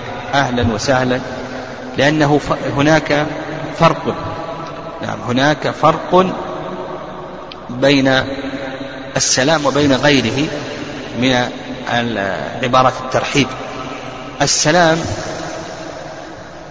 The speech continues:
ال-، دعاء له بالسلامة، بخلاف "كيف أصبحت؟"، "كيف أمسيت؟"، إلى آخره. وإذا سلموا هل يرد عليهم السلام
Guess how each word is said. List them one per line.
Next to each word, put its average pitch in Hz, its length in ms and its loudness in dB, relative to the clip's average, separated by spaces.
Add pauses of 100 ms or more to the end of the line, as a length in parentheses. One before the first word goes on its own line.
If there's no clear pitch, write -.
(100)
ال-، 123 600 2
دعاء 160 360 6
له 143 260 4
بالسلامة، 120 480 2 (760)
بخلاف 190 320 2 (200)
"كيف 120 220 4
أصبحت؟"، - 420 0 (100)
"كيف 120 200 0
أمسيت؟"، 110 400 -2 (480)
إلى 151 120 0
آخره. 110 240 -4 (2500)
وإذا 175 500 6
سلموا 147 560 6 (260)
هل 196 120 4
يرد 175 340 6
عليهم 139 560 4
السلام 113 500 2